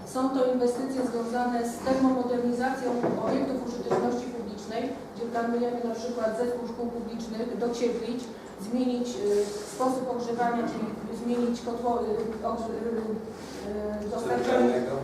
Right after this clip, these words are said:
Speaker 1: dostarczanie energii cieplnej z kotłowni centralnej na indywidualną kotłownię, e, gazową.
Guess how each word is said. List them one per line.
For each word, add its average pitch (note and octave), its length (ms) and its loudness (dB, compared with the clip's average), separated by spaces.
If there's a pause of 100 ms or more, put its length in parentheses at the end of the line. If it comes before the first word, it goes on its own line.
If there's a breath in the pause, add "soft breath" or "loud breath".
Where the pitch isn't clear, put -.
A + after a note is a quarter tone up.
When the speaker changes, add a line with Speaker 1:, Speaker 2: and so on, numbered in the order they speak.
(180)
Speaker 1:
dostarczanie B3 680 4
energii A#3+ 380 0
cieplnej A#3+ 460 2
z A3 400 -4
kotłowni B3 460 2
centralnej B3 600 4
na A#3 200 2 (240 loud breath)
indywidualną B3 840 6
kotłownię, A#3 480 0 (460)
e, G#3 240 4
gazową. G3+ 460 6